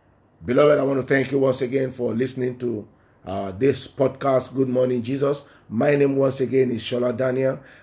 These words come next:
and I'm coming to you from Liberty Ark Ministry, United Kingdom. You can visit our website, liberty ark ministry dot org dot U K. You can send us email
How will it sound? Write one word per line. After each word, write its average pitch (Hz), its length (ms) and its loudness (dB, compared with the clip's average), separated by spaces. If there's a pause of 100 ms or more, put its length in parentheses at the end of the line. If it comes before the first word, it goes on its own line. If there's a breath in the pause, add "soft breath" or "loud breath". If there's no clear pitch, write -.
and 123 160 -2
I'm 135 120 0
coming 143 300 0
to 131 100 -6
you 135 120 2
from 110 480 -2
Liberty 131 460 2
Ark 123 240 0
Ministry, 131 400 -4
United 120 460 -2
Kingdom. 143 380 -2 (360 soft breath)
You 113 80 -6
can 117 180 -2
visit 143 280 2
our 120 80 2
website, 147 500 2 (560 soft breath)
liberty 135 440 0
ark 127 240 -2
ministry 131 380 -4
dot 113 280 -4
org 120 320 0 (160)
dot 104 240 -6
U 117 80 -4
K. 101 280 -4
You 120 140 -4
can 135 160 -2
send 165 240 -2
us 170 240 -2
email 175 380 2